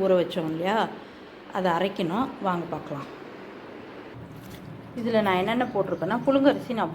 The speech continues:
போடலை. பச்சரிசி மட்டும் ஒரு கிளாஸ் போட்டு, உளுத்தம்பருப்பு, கடலப்பருப்பு, துவரம்பருப்பு போட்டிருக்கேன். அவ்வளோதான் போட்டிருக்கேன். இது வந்து இப்போ அரைச்சிக்கலாம் நம்ம. மிளகா மட்டும் போட்டு அரைப்பேன். காஞ்ச மிளகாவும் உப்பு மட்டும் போட்டு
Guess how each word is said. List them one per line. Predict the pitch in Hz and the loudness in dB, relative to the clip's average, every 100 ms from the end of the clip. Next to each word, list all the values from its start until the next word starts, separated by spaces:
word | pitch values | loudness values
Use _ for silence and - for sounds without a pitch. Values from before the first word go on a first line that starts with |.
| - | -2
போடலை. | 180 165 165 240 302 - - - - - | 0 0 2 2 0 -4 -16 -16 -14 -2
பச்சரிசி | 185 - 233 220 - 190 | 0 0 0 0 -2 -2
மட்டும் | 185 220 190 | -2 2 4
ஒரு | 175 | 2
கிளாஸ் | 175 185 185 - | 2 -2 -2 -4
போட்டு, | 175 247 208 | -2 0 0
உளுத்தம்பருப்பு, | 214 233 220 175 170 - - | 0 0 2 2 2 0 2
கடலப்பருப்பு, | 175 185 190 185 175 - 381 554 - - - - - - | 2 2 2 2 2 2 2 0 -6 -16 -18 -18 -6 2
துவரம்பருப்பு | 214 208 190 180 170 160 175 165 | 6 6 4 2 0 -2 -8 -10
போட்டிருக்கேன். | 160 151 160 190 233 285 - - - - - - | -10 -8 -8 -4 0 0 -2 -14 -18 -18 -4 2
அவ்வளோதான் | 180 180 190 185 | 6 6 4 2
போட்டிருக்கேன். | 165 - 151 185 254 320 - - - - - | -4 -6 -8 -4 -4 -4 -10 -18 -18 -12 -6
இது | 233 214 | 0 2
வந்து | 202 262 | 4 2
இப்போ | 254 175 | 6 4
அரைச்சிக்கலாம் | 165 170 208 190 165 | 4 -2 -2 0 2
நம்ம. | 156 156 185 | 0 0 0
மிளகா | 196 202 196 | 4 4 2
மட்டும் | 180 220 214 | 0 -2 -2
போட்டு | 185 180 | 0 2
அரைப்பேன். | 170 160 170 147 | 0 -2 -6 0
காஞ்ச | 185 185 190 | 0 0 0
மிளகாவும் | 175 165 165 214 185 | 2 2 2 0 -2
உப்பு | 190 180 | -2 -2
மட்டும் | 165 196 | -2 -2
போட்டு | 180 170 | -2 0